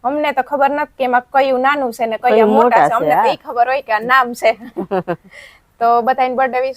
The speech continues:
Speaker 1: કરી દીધા ને હવે બસ, અ, દાદા આવવાને શિવ વાટ જોવે, શિવ છપછપિયા બોલાવે. હમણાં દાદા આવશે ને એટલે ફટાફટ ઈ, અ, હાથ પગને ધોઈ નાખશે. ભેળ ખાવી જો હે ને.
Speaker 2: હા.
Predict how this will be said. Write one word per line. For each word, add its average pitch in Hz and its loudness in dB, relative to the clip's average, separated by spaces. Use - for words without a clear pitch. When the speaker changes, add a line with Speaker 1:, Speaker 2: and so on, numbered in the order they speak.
Speaker 1:
કરી 302 -4
દીધા 311 -2
ને 233 -10
હવે 226 -4
બસ, 240 -4
અ, 226 -2
દાદા 220 0
આવવાને 233 0
શિવ 240 -4
વાટ 226 -2
જોવે, 285 -2
શિવ 262 -8
છપછપિયા 240 -8
બોલાવે. 285 -2
હમણાં 233 -6
દાદા 262 -4
આવશે 320 -4
ને 381 -8
એટલે 247 -4
ફટાફટ 247 -2
ઈ, 233 -2
અ, 220 2
હાથ 240 2
પગને 226 -2
ધોઈ 269 2
નાખશે. 226 0
ભેળ 233 2
ખાવી 262 0
જો 294 2
હે 359 -4
ને. 403 -4
Speaker 2:
હા. 151 -2